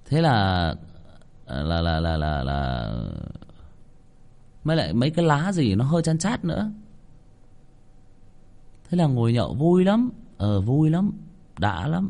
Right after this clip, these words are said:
Nghe bắt đầu phê phê lên rồi á, là ca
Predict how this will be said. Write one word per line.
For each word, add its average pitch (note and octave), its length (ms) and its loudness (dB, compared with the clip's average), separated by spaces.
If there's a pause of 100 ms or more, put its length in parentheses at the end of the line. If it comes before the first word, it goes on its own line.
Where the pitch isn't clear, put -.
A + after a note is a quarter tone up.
Nghe C3+ 440 -2 (340)
bắt F3+ 120 0
đầu B2+ 180 4
phê D#3 220 0
phê D#3+ 440 4
lên D#3 160 4
rồi G#2 260 2
á, C3+ 160 -2 (880)
là G2 600 0 (200)
ca C#3+ 500 0